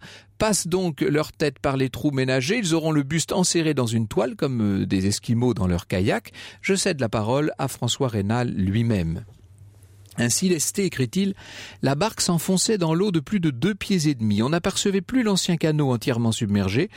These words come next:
Le nouveau bord était seul visible au-dessus de la ligne de flottaison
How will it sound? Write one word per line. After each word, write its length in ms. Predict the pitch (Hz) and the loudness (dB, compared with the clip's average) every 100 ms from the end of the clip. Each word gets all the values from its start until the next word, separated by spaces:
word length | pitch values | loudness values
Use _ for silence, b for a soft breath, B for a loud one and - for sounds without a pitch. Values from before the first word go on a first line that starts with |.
| B B - | B B -2
Le 100 | 113 | 2
nouveau 360 | 147 208 175 | 2 2 2
bord 300 | 143 139 170 | 2 2 2
était 180 | 131 147 | 0 0
seul 280 | - 190 196 | 0 0 0
visible 460 | 143 107 98 139 | -2 -4 -4 0
au-dessus 380 | 113 98 98 165 | 0 0 -2 -2
de 80 | 113 | 0
la 160 | 98 98 | 2 2
ligne 260 | 117 151 | 0 0
de 80 | 110 | 0
flottaison 560 | - 101 90 95 113 | 0 -4 0 0 0